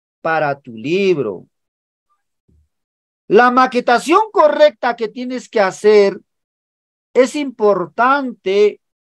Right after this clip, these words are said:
para que pueda publicarse tu manuscrito, tu libro, en la plataforma de Amazon, por ejemplo. Amazon es la librería más grande del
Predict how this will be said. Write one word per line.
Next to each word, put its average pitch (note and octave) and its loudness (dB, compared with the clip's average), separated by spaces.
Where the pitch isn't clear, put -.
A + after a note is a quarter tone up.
para F3 -4
que E3 -12
pueda G#3 -2
publicarse D#3+ -4
tu A3 -12
manuscrito, D3+ -8
tu F3 -8
libro, E3 -2
en D#3+ -4
la D3 0
plataforma D#3 -2
de C3+ -4
Amazon, E3 -4
por A#2 -6
ejemplo. G#2 -6
Amazon A#3+ 0
es G#3 2
la D3+ -2
librería D3+ -2
más E3+ -6
grande D#3 -8
del C#3+ -6